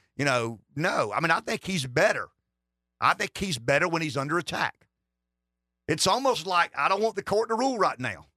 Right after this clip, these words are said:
I don't want the wheels to fall off Fani Willis's trial." Right. I mean, I think they're both bogus. I think they're political persecution. I think they're witch hunt one oh one,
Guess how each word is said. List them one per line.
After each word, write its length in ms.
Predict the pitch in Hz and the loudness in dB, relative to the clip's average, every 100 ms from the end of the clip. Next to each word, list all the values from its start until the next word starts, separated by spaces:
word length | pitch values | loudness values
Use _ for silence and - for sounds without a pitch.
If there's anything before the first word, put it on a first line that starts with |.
| _ _ _ _ _ _ | _ _ _ _ _ _
I 120 | 123 | 2
don't 140 | 165 202 | 4 2
want 160 | 208 | 0
the 60 | 175 | 0
wheels 300 | 160 190 180 | 0 0 0
to 80 | 160 | -4
fall 300 | - 185 185 | -2 0 2
off 140 | 180 | 0
Fani 280 | - 185 196 | 0 -4 -2
Willis's 600 | 185 196 185 - 180 156 - _ _ | 2 2 2 -2 -2 -4 -6 _ _
trial." 300 | - 208 185 | -2 0 2
Right. 120 | 156 165 | 0 0
I 40 | |
mean, 100 | 214 | 0
I 80 | 240 | 2
think 300 | - - 208 | 0 -2 0
they're 120 | 202 | 0
both 300 | 147 185 - | 2 0 0
bogus. 720 | - 139 262 208 226 - - _ _ _ _ | 0 0 2 0 -2 -4 -10 _ _ _ _
I 80 | 160 | -2
think 180 | 190 156 | -2 -2
they're 120 | 160 | -4
political 380 | - 170 160 135 | -2 -2 -2 -2
persecution. 920 | 160 165 - - 170 254 - 180 226 - _ - | 2 2 0 -4 0 0 0 -2 -2 -8 _ -2
I 80 | 160 | 0
think 180 | 190 151 | 2 0
they're 100 | 147 | 0
witch 280 | 156 170 - | 0 0 -2
hunt 160 | - | -2
one 160 | 143 160 | 0 0
oh 100 | 139 | 0
one, 520 | 117 208 254 160 | 0 0 0 -2